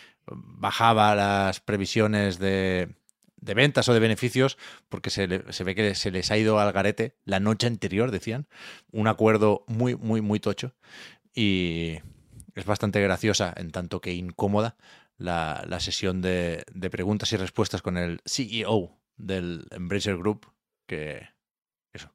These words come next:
que, que pasó una mala tarde, pobre. Pero, pero estaba repasando los juegos del PlayStation Showcase, ya para ir cerrando este bloque, y quizás, eh, del que hemos hablado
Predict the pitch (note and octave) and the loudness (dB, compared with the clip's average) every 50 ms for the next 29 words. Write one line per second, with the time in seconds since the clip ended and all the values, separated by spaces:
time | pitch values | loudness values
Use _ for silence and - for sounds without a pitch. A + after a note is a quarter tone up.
0 | _ _ - - F2+ _ - - G2 F2 F#2+ - A2+ G#2 G#2 G#2 G2+ F#2 F2 - | _ _ -12 -12 -10 _ -8 -8 -6 -6 -4 -2 0 0 2 2 2 0 2 0
1 | F#2 E2+ D2 C2+ - D2+ D2 - _ _ - - - - - - - _ _ _ | -2 -2 -2 -10 -12 -14 -14 -14 _ _ -16 -14 -14 -14 -14 -16 -20 _ _ _
2 | _ _ _ _ _ - - C3 B2+ A#2+ A#2 A#2 A#2+ A#2 A2+ A2+ A2 G#2+ G#2+ G#2 | _ _ _ _ _ 0 4 6 6 6 6 6 6 6 6 6 4 4 2 0
3 | G2 E2+ - _ _ _ _ _ _ - - A#2 A#2+ A2+ - C#3+ D#3 E3 F#3 E3+ | -2 -4 -8 _ _ _ _ _ _ -2 0 0 2 4 6 6 6 6 6 4
4 | D3 E3+ G3 E3+ B2+ G#2+ F2 F#2 - - - C#3+ D#3 D3 E3 F#3+ G3 - - - | 6 4 6 6 4 2 2 0 -4 2 4 6 6 8 6 6 4 0 -12 -18
5 | _ _ _ - - - F#2+ F#2+ F#2 F2 - - C#3 C3 A2+ - C3 A#2 B2+ B2 | _ _ _ -18 -10 -6 -6 -4 -4 -4 -2 0 0 0 0 0 -2 0 0 2
6 | - - D#3 D#3 - C3+ D3 C#3 G2+ F#2+ G2+ G2 G2 F2+ D#2+ E2+ F#2 G2 F#2+ F2+ | 6 6 6 6 6 4 2 4 4 2 0 0 0 -2 -4 -2 -2 -4 -4 -6
7 | _ _ - - - - A2+ F#2+ F#2 A#2+ B2 A#2 G#2 A2+ - - A#2+ G#2+ A2+ C3 | _ _ -20 -12 -6 -6 -4 -2 2 0 2 4 2 2 2 2 2 4 6 6
8 | C3 - C3 D#3 - _ - - - - - - - - _ _ _ - C#3+ C3+ | 6 6 4 0 0 _ -14 -20 -18 -18 -18 -18 -20 -20 _ _ _ 0 2 4
9 | C3+ C3 B2 B2 A#2 A2+ A2+ A2 A2 A2 - _ _ _ _ _ _ _ _ _ | 6 6 4 4 2 2 0 0 -2 -2 -6 _ _ _ _ _ _ _ _ _
10 | _ _ _ _ _ _ _ _ _ - C3 A2 - - C#3 D#3 D3+ - - - | _ _ _ _ _ _ _ _ _ -6 -6 -4 0 2 2 2 2 -2 -8 -12
11 | - _ _ _ _ _ _ _ _ - A2 A2 A2 G2+ F#2+ F2 - - - - | -16 _ _ _ _ _ _ _ _ -16 -10 -8 -6 -6 -6 -8 -10 -14 -18 -20
12 | - - B1 - - - - A2 G#2+ G#2 A2 G2+ - - - G#2 G#2 G2+ G#2 A2 | -20 -20 -20 -20 -20 -10 -4 -4 -2 -2 -4 -6 -8 -6 -2 0 0 2 2 2
13 | A#2+ C#3+ D3 C3+ - D3 C3 B2+ C#3 C#3 C#3 C3 C#3 C3 A#2 G#2+ - _ | 2 2 2 4 4 4 4 6 6 6 8 8 6 6 4 2 -2 _